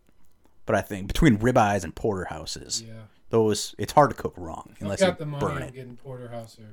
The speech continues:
Speaker 2: ribeye.
Speaker 1: Oh, hell yeah.
Speaker 2: Well, I
Speaker 1: Porterhouse
Speaker 2: do
Speaker 1: are
Speaker 2: like a good New
Speaker 1: hefty
Speaker 2: York strip.
Speaker 1: motherfuckers. New York strips are great. So I cooked for Hannah's birthday this year, I
Speaker 2: Not a
Speaker 1: think.
Speaker 2: T-bone guy.
Speaker 1: T-bone are fine, but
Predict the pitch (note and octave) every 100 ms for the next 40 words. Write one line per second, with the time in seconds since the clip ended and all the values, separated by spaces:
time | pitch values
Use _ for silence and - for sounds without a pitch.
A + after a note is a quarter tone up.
0 | G#2 G#2 G#2 G2+ - - G#2 - - -
1 | D#2+ - - _ - - _ - F3 G2
2 | G#2 G#3 A3 G3+ - - - - C3 D#3
3 | G#2+ E2+ G#2 F2 - - - - - -
4 | _ - - C3 A#2 - G#2 F#2+ G2 G2
5 | G2+ - - - - _ - - _ _
6 | - F#2+ F#2 G#2 - G2 G2 - F#2 -
7 | F2+ G2 - C3+ D#3 G3+ F#3 E3 C3+ B2
8 | A2+ G#2 G#2+ - - _ _ - - _
9 | _ - - - C#4 G#4 F4 C3+ - D3+
10 | C#3 B2+ G2 G2 - G#2+